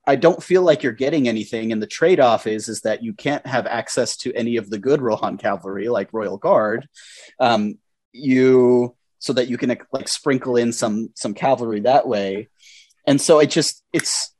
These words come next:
it's just kind of like a why. Why play this? Why would you choose to play this, right? I don't, I don't love it. Um, yes, it's cool that you have Gandalf, but the fact that you basically have to take Gandalf,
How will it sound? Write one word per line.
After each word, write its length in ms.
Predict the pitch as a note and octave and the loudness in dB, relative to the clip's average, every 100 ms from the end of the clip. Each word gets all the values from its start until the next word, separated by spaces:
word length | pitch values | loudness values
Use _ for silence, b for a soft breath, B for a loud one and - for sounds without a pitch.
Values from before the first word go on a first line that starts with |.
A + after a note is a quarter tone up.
| - | -4
it's 160 | D3+ | -2
just 200 | E3 D3+ | -2 -4
kind 220 | - F3+ D#3 | -2 0 2
of 60 | |
like 160 | D3+ D3 | 0 0
a 40 | |
why. 440 | C3 C3+ C#3+ G#2 G2 | 0 2 2 0 0
Why 200 | A#2+ C#3+ | 0 -2
play 280 | - C3+ | -2 -2
this? 420 | A#2+ F2 - - - | -2 -4 -8 -10 -2
Why 300 | A#2+ B2 B2+ | 2 4 4
would 180 | B2 B2 | 2 -2
you 80 | B2 | -6
choose 280 | - B2+ - | -4 -6 -6
to 80 | |
play 220 | - F#2+ F2 | -8 -6 -6
this, 320 | - - - | -8 -10 -4
right? 300 | A2+ C3+ C3+ | -2 -2 -2
I 120 | A#2+ | -4
don't, 280 | A2+ B2+ A#2+ _ _ _ _ - | 0 -2 -2 _ _ _ _ -2
I 100 | C#3+ | 4
don't 240 | D#3 D3 | 6 4
love 200 | B2+ C3+ | 4 4
it. 220 | D3 D3+ - | 4 2 0
Um, 380 | C3 A#2+ A2+ - | -2 -2 -4 -4
yes, 320 | C#3 D3+ - | 6 6 4
it's 140 | C#3 | -6
cool 240 | - D#3 C#3 | -6 -2 0
that 100 | A#2+ | 0
you 120 | B2+ | 0
have 120 | A2 | -2
Gandalf, 440 | C3 B2+ C#3 C#3 - | -2 0 2 2 0
but 120 | A#2+ | -8
the 60 | A#2+ | -8
fact 280 | - C3 - | 2 2 2
that 140 | B2+ | -2
you 100 | B2+ | -2
basically 420 | A2 A#2+ - A#2+ | -2 -2 -2 -6
have 240 | G#2 A#2+ - | -4 -4 -4
to 80 | B2+ | -6
take 220 | C#3 B2+ | -6 -2
Gandalf, 480 | B2+ B2 B2 B2 | 0 2 4 4